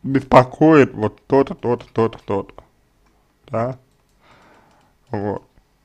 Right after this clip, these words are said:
То есть вы и себе не позволяете,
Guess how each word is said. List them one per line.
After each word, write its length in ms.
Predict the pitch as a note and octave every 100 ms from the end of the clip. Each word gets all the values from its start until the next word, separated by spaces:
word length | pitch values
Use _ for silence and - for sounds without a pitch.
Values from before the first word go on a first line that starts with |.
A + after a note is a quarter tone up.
| _ _ _ _ _ _ _ _ -
То 80 | C#3
есть 220 | C3+ -
вы 260 | F3 F#3+
и 560 | C#3+ C#3+ F3 F3+ D#3+ -
себе 500 | C3 - E3+ A3 C4+
не 120 | G#3+
позволяете, 960 | D3 C3 C#3 D3+ D#3+ D3+ B2+ B2 - G#2+